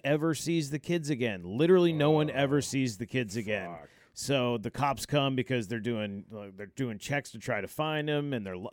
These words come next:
Speaker 1: you know, they keep saying, like, "Oh, they're down in Arizona with their friends," and then they would call and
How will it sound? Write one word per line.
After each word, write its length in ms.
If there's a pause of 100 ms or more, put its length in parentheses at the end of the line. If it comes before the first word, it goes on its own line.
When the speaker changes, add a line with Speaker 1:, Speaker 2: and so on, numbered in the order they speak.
Speaker 1:
you 80
know, 120
they 120
keep 200
saying, 200
like, 140
"Oh, 300
they're 140
down 240
in 80
Arizona 500
with 140
their 140
friends," 580
and 100
then 160
they 80
would 200
call 500
and 240